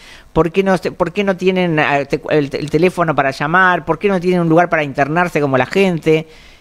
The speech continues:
¿Qué, qué, qué pasa? ¿Qué pasa? <laughs> Mandan esto y, eh, viste, te, y te encienden la, la mecha, eh, justo cuando está <laughs> terminando el programa. ¿Qué pasa con esto? ¿Cómo?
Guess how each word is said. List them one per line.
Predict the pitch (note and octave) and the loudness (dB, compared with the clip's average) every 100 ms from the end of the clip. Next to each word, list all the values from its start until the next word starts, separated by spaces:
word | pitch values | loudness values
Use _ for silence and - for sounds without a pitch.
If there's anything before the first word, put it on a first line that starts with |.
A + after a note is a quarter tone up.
| - | -12
¿Qué, | - C4 C4 | -4 -2 0
qué, | C4 A#3+ | -2 -2
qué | - B3+ | -2 -4
pasa? | - - C#3+ - G#2+ - _ | 0 -2 -2 -6 -8 -10 _
¿Qué | G3+ | -2
pasa? | G#3 - - - - C#3 - A#2 - - - - | 0 -6 -6 -14 -6 -6 -6 -16 -16 -18 -18 -6
<laughs> | F#3 - - G#3 | -4 -4 -8 -6
Mandan | F#3 C4 B3 A3+ | -4 -2 0 0
esto | D#4 D#4 C4+ | -2 0 0
y, | G#3+ F#3 | 2 0
eh, | F3+ F3+ | 0 -2
viste, | F3+ F#3 F#3 | -2 -4 -4
te, | F#3 F#3 C#3+ | -2 -2 -4
y | |
te | E3 | -4
encienden | E3+ E3 A3+ A3+ G3+ E3+ | -4 -4 -4 -2 0 0
la, | D#3 D3 | 2 2
la | C#3 E3 | 2 0
mecha, | A#3 A#3 A3 G#3+ C#3+ | 0 0 0 0 0
eh, | D3 C#3+ | 2 0
justo | - A#3 F#3+ | -2 -4 0
cuando | E3+ D#3 | 0 0
está | - | -4
<laughs> | F#3 - | -6 -4
terminando | G3 G3 F3+ | -2 0 -2
el | F3 | 0
programa. | E3+ E3 C#3 B2+ - - - | 0 2 -2 -4 -12 -18 -6
¿Qué | - G#4 | -2 0
pasa | - D3+ - B2 | 0 -4 -6 -8
con | C3 | -8
esto? | A#2+ - C3+ | -6 -6 -2
¿Cómo? | F4 A3+ C#3+ G#2+ | 0 0 -2 -6